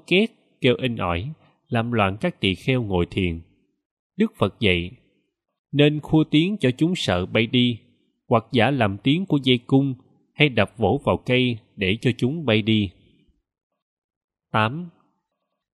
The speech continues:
Các tỳ kheo ban đêm tập hợp đến chỗ Bố Tát, trời tối, Đức Phật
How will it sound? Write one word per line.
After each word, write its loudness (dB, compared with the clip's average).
Các 0
tỳ 4
kheo 0
ban -2
đêm 0
tập 0
hợp -2
đến 0
chỗ 2
Bố 2
Tát, -2
trời 0
tối, 0
Đức 0
Phật 2